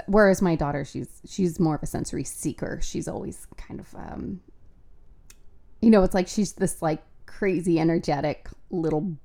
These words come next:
ball of, uh, just, like, wildness. And it's like, it's like her s-, her body can't contain her soul. Um, and so it's just interesting to see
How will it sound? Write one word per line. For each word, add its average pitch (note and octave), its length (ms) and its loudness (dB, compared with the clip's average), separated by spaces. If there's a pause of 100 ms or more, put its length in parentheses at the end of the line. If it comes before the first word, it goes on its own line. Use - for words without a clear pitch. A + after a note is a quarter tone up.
ball D3 400 2
of, E3 240 -4 (640)
uh, D2 300 -8 (1040)
just, - 220 -8
like, D#3+ 120 -4
wildness. - 920 -4 (480)
And D#3 600 -4 (1040)
it's F#3 200 -4
like, - 440 -4
it's G3 180 0
like G3 140 2
her F#3 140 6
s-, - 420 -8
her G3 100 12
body D#3+ 320 2
can't - 260 -4
contain F3 360 2
her D#3+ 120 -2
soul. - 460 -6 (380)
Um, D#3+ 500 0 (180)
and F3+ 460 4
so A3 300 12
it's G#3+ 160 6
just A#3 200 2
interesting A3 680 4
to F#3 140 -4
see E3+ 880 -2